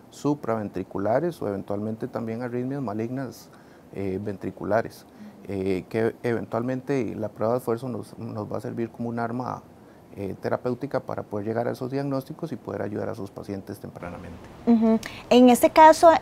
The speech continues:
Speaker 2: eh, digamos, es como, como está organizado acá en, en el servicio de salud público, por ejemplo, lo, ¿a ustedes se los remite ya un me-, otro médico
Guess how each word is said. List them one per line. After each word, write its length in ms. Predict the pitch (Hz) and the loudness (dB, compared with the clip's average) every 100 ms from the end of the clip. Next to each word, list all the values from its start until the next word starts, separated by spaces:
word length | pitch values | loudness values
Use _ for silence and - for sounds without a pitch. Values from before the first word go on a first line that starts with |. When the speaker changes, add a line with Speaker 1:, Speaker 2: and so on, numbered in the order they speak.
| - | 6
Speaker 2:
eh, 100 | 233 | 8
digamos, 420 | 247 247 214 233 | 10 8 8 6
es 160 | 220 | 4
como, 580 | - 277 285 269 233 - - | 8 10 12 12 10 8 4
como 240 | - 233 | 6 8
está 160 | 226 - | 8 10
organizado 540 | 214 262 277 277 254 254 - - | 10 10 8 10 8 8 -4 -4
acá 200 | 190 226 | 4 6
en, 280 | 220 240 233 | 8 6 6
en 240 | 202 202 202 | 6 6 6
el 100 | 196 | 4
servicio 480 | - 190 202 - 233 | 2 4 2 6 6
de 80 | |
salud 280 | 214 180 185 | 6 6 4
público, 420 | - 247 214 190 | 10 12 12 8
por 120 | 170 185 | 2 4
ejemplo, 360 | 214 226 196 180 175 - 175 185 - | 6 6 6 4 0 -4 -2 -2 4
lo, 200 | 196 196 | 6 8
¿a 80 | 202 | 8
ustedes 260 | 196 214 233 | 10 10 10
se 80 | |
los 160 | 277 254 | 10 10
remite 500 | 202 208 285 294 302 | 12 12 12 12 10
ya 460 | 240 226 226 233 214 | 10 8 6 8 8
un 220 | 208 214 | 8 8
me-, 240 | 214 220 | 8 10
otro 240 | 208 202 240 | 8 8 10
médico 500 | 254 269 269 294 | 10 10 8 6